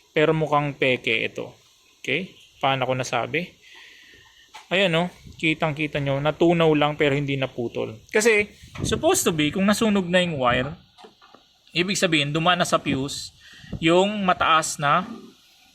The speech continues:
current. Okay? Ibig sabihin, dapat naputol na yung fuse. Pero hindi siya naputol. Ang dahilan dyan is, yung fuse po na nakasalpak dito sa motor is actually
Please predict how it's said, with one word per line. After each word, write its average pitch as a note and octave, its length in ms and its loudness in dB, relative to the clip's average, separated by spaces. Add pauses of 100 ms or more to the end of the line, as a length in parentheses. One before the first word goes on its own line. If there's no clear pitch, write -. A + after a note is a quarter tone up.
(480)
current. D3+ 440 0 (240)
Okay? D3 400 -4
Ibig F3+ 80 -6
sabihin, F3+ 320 2
dapat E3 280 2
naputol D3+ 440 -4
na C#3 80 0
yung D3+ 360 -2 (400)
fuse. D#3 360 -4
Pero C#3+ 240 2
hindi C#3 240 -2
siya C#3+ 320 2
naputol. A2+ 560 -8 (680)
Ang D3+ 120 0
dahilan F3 280 4
dyan F#3 240 4
is, - 280 -2 (360)
yung E3 200 0
fuse B3+ 280 2
po F3 360 4
na D#3+ 160 2
nakasalpak D#3 640 0
dito E3 200 -2
sa D3 120 -4
motor D#3+ 400 0
is D3 320 0
actually C#3 720 -2